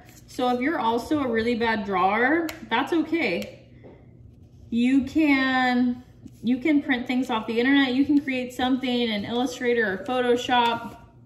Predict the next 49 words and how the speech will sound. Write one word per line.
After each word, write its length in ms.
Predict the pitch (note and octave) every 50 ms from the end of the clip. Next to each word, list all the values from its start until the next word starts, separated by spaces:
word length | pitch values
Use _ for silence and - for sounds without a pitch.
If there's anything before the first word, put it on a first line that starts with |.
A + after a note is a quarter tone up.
| - - - - - - - - - - - - - - - - - -
and 100 | B3+ C4+
then 140 | D4 E4 F#4+
you 120 | G4 G4
can 200 | G4 G#4 F#4+ F4
trace 360 | - - E4 E4 G4 G4 -
it. 280 | C#4 G3+ - - - F#3+
But 140 | B3+ C4+ C#4+
I 100 | C#4 C#4+
want 300 | D4+ E4+ E4 D4 - -
it 20 |
to 80 | - D#4+
be 80 | F4
your 320 | F4+ E4 D4+ C#4+ C4 A#3 -
own 220 | B3 C4 C#4 C#4
artwork. 480 | - A3+ A#3+ B3+ B3 A3+ G#3+ G3 G3 A3
I 80 | G#3+
want 160 | A#3 B3+ C#4+ D#4
it 80 | D4+
to 80 | - C#4+
be 80 | D#4+
your 200 | D#4 C#4+ B3+ -
own 200 | - A#3+ B3+ B3
idea. 480 | B3 A#3+ A3+ G3+ G#3 G#3+ G3+ F3+ E3+ F3
So 180 | - - A3+ A3+
I 80 | A3+
don't 140 | B3+ C4+ C4+
want 180 | C#4 D4+ D4+ D4
you 60 | C#4+
to 100 | C#4+ C4
just 260 | A3+ A#3+ A#3+ - -
pull 200 | - C#4+ C4+ C4
an 80 | A#3+ A3
image 300 | A3+ A#3 A#3 A#3+ A3 A3+
offline. 420 | A3 G#3 G#3+ - G#3 G#3 G3+ G3
I 80 | G3 G3
don't 100 | G3+ G#3+
want 220 | A3 A3 A3+ -
you 60 | A3+
to 100 | A#3 A3+
recreate 680 | G3+ G3 A3 A3+ A3 A3 - - A3+ A3 G#3+ G#3 - -
an 60 | G3+
image 320 | G3+ G#3+ G#3 G#3+ G#3 G3+
that 160 | G3+ G3 - -
you've 160 | G3+ G3+ G3
seen 260 | - - B3+ A#3 A3
in 200 | G#3+ G3+ G3 F#3
a 20 |
video 320 | F#3 G#3 G#3 A3 G#3+ G#3 G3+
game 400 | F#3+ G3+ G3 F#3+ F#3+ F#3+ F#3